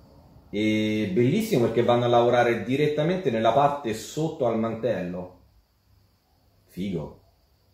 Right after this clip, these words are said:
Molto, molto figo. Secondo me questo è un prodotto che,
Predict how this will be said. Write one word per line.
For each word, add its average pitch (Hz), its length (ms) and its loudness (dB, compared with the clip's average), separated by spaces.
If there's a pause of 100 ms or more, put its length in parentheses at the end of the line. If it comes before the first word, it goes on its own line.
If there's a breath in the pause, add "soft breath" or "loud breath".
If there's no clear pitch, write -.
(1700)
Molto, 104 440 0
molto 82 320 -6
figo. 71 480 -12 (960 soft breath)
Secondo 107 300 0
me 139 120 6
questo 123 260 4
è 104 40 4
un 101 140 0
prodotto 107 500 0
che, 92 520 -4